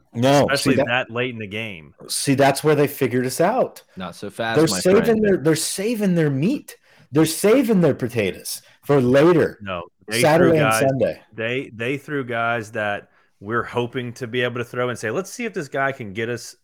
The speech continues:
Speaker 2: get us something in there." And they found those guys. We haven't had that guy do that for us. They're not saving anyone on that late in a Sunday. We just, we tried to then go and try to duplicate what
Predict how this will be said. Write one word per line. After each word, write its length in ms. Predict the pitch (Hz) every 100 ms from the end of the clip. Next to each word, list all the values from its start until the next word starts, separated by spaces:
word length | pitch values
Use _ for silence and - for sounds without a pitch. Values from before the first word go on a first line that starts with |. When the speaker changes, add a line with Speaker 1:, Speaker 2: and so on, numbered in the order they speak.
| _ 110
Speaker 2:
get 180 | 120
us 120 | 120 -
something 320 | 117 104 95
in 140 | 95
there." 280 | 107 120 127 107
And 140 | 101
they 80 | 101
found 420 | - 101 98 92
those 180 | 85 78
guys. 460 | 78 82 - _ _ _ _ _
We 140 | 101 107
haven't 260 | 113 107
had 240 | 92 104 95
that 160 | 90
guy 160 | 90 87
do 240 | 85 90
that 200 | 82 71
for 320 | _ - 58 57
us. 160 | _ _ _ _ _ _ _ _ _ _ _ _ _ _
They're 120 | 117
not 220 | 127 143 -
saving 560 | - 127 117 107 98
anyone 400 | 95 90 87 85
on 360 | 85 90 90 85
that 220 | 92 82
late 220 | 92 87
in 60 | 80
a 60 |
Sunday. 720 | - - 92 85 62 50 - _ _ _ _ _ _ -
We 180 | 101 110
just, 360 | 113 101 -
we 280 | 117 107 135
tried 360 | 139 131 120 110
to 80 | 104
then 340 | 101 117 113
go 220 | 117 113
and 120 | 110
try 200 | 98 117
to 80 | 110
duplicate 580 | 90 113 117 - 113 98
what 220 | 104 101